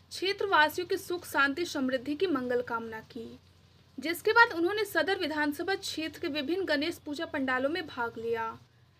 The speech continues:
जिसमें महावीर मंडल, जीटीसी चौक स्थित युवा मंडली के द्वारा आयोजित कृष्णपुरी किशन बॉयज क्लब, कैनरी पहाड़ के पास आयोजित गणेश पूजा, मानसरोवर जबरा समिति बहिमार पंचायत में आयोजित गणेश पूजा में सम्मिलित हुए।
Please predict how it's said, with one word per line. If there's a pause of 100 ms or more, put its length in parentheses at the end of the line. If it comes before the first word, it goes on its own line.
(240)
जिसमें
महावीर
मंडल, (160)
जीटीसी
चौक
स्थित
युवा
मंडली
के
द्वारा
आयोजित (340)
कृष्णपुरी
किशन
बॉयज
क्लब, (440)
कैनरी
पहाड़
के
पास
आयोजित
गणेश
पूजा, (300)
मानसरोवर
जबरा
समिति
बहिमार
पंचायत
में
आयोजित
गणेश
पूजा
में
सम्मिलित
हुए।